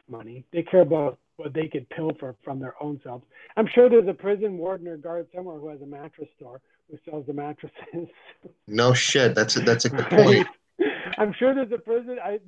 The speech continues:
Speaker 1: th-, this is what the prisoners tell me too, right? 'Cause they see what's going on.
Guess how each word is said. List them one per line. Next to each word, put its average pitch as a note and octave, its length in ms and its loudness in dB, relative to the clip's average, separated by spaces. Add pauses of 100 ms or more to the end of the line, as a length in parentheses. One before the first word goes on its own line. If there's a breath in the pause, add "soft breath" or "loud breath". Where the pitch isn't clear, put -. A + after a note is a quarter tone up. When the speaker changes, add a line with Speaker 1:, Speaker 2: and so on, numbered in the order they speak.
(120)
Speaker 1:
th-, A3 160 -6
this C#4 120 -14
is D4 80 -16
what F#4+ 120 -14
the C4 60 -12
prisoners B3+ 500 -10
tell G3 140 -12
me F3+ 220 -12
too, B3+ 160 -14
right? D3+ 240 -14
'Cause B3+ 140 -16
they E4+ 200 -10
see A#3+ 100 -10
what's D3 140 -10
going B2 220 -18 (160)
on. - 100 -20